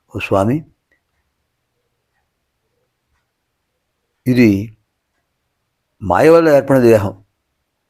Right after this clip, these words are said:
మాయయా ఊర్జిత వపుః, మాయతో ఏర్పడిన శరీరం, దేహం అంతా.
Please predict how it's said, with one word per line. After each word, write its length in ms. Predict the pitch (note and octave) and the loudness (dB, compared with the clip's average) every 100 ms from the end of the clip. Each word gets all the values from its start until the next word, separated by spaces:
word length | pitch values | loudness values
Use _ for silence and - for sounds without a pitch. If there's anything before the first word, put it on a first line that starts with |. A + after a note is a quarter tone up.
| _ _ | _ _
మాయయా 480 | D#2+ G2 A#2 B2 D#3 | -6 -2 0 0 0
ఊర్జిత 400 | D3 C3+ C#3+ D#3+ | 0 0 0 0
వపుః, 340 | C3+ A#2 F#2 F#2+ _ _ _ - | -2 -4 -10 -16 _ _ _ -8
మాయతో 360 | F#2 A2 B2+ C3+ | -4 -2 0 0
ఏర్పడిన 320 | A#2 A#2 A2+ | 0 -2 -6
శరీరం, 460 | - G#2+ G#2 F#2+ | -2 -2 0 -2
దేహం 220 | F#2 G2 G2 | -2 -2 -4
అంతా. 240 | F#2+ F#2+ | -8 -12